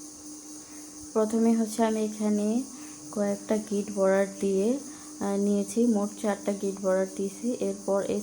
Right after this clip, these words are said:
সাইড দিয়ে হচ্ছে আমি শার্টিং বর্ডার দিয়ে একটা ফুলের শেপ করে নিচ্ছি। আসলে হাতের কাজের বিষয়গুলো আমি বরাবর বলে থাকি, এখানে বলে বোঝানো যায় না, এখানে দেখে শিখে নিতে হয় কীভাবে করা লাগে।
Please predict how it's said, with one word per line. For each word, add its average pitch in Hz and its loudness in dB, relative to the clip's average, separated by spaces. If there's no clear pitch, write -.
সাইড 185 -2
দিয়ে 190 2
হচ্ছে 190 -4
আমি 190 -2
শার্টিং 196 2
বর্ডার 202 4
দিয়ে 196 4
একটা - 2
ফুলের 208 0
শেপ 196 -2
করে 196 0
নিচ্ছি। 190 -2
আসলে 220 0
হাতের 208 0
কাজের 202 2
বিষয়গুলো 196 0
আমি 196 0
বরাবর 190 2
বলে 185 2
থাকি, 190 -2
এখানে 202 2
বলে 190 2
বোঝানো 196 0
যায় 185 0
না, 190 -2
এখানে 196 -4
দেখে 185 -2
শিখে 202 -6
নিতে 190 -4
হয় 190 -4
কীভাবে 190 -4
করা 190 4
লাগে। 190 2